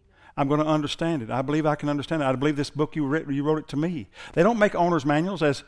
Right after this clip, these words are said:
as Everett was saying. They don't make own-, owner's manuals where the owner can't understand what it's saying. They make own-, they make owner's manuals where the owner can understand what it's saying, so he knows how to operate his vehicle.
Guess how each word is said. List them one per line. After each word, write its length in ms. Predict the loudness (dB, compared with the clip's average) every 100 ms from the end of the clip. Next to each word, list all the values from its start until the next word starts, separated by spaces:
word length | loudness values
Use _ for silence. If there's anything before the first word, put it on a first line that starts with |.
| -20 -20 2
as 260 | 4 4 2
Everett 380 | 2 2 2
was 140 | 0 0
saying. 160 | 0
They 60 | 2
don't 100 | 2
make 160 | 2 2
own-, 300 | 4 4 4
owner's 280 | 2 2
manuals 320 | 2 2 0 0
where 100 | 2
the 60 |
owner 240 | 4 4 2
can't 180 | 2
understand 380 | 2 2 0 0
what 100 | 0
it's 80 | -2
saying. 540 | 0 2 2 0 -2 -8 _ _ _ -20 -20 -20 -20 -20 -20 _ _ _ _ _ _ _ _
They 120 | 0 4
make 180 | 6
own-, 220 | 4 4 6
they 180 | 4
make 220 | 6 4 6
owner's 260 | 4 4
manuals 340 | 2 2 0 2
where 200 | 2 4
the 180 | 6
owner 220 | 6 6 4
can 160 | 4
understand 520 | 4 2 2 4 4
what 120 | 4 2
it's 100 | 2
saying, 460 | 4 4 2 -2
so 100 | 0
he 80 | 4
knows 180 | 4 6
how 140 | 6
to 60 | 6
operate 340 | 6 4 0
his 120 | 0
vehicle. 520 | 0 -2 -2 -2 -4